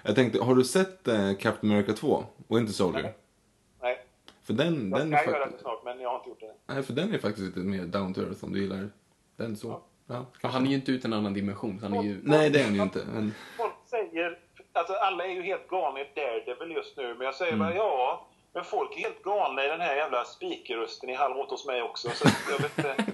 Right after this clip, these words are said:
Speaker 3: <laughs>
Speaker 2: Vad fan är folk, liksom? Nej, jag får väl,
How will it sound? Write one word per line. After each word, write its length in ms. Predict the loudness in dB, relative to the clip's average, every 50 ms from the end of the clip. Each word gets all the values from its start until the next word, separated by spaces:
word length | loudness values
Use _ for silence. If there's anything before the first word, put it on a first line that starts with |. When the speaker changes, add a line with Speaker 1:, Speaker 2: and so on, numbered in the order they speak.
| 4 4 4 4 2 0 2 4
Speaker 3:
<laughs> 120 | 2 2
Speaker 2:
Vad 100 | 2 4
fan 200 | 2 2 2 2 -2
är 140 | -4 -4 -4 -8 -8 -8
folk, 240 | -8 -8 -6 -8
liksom? 260 | -8 -8 -6 -6 -8 -8 -10 -16 -20 -20 -6
Nej, 320 | -6 -6 -2 -2 -2 0 2
jag 260 | 6 8 8 8 8
får 240 | 6 0 0 0 0
väl, 180 | 0 -2 -4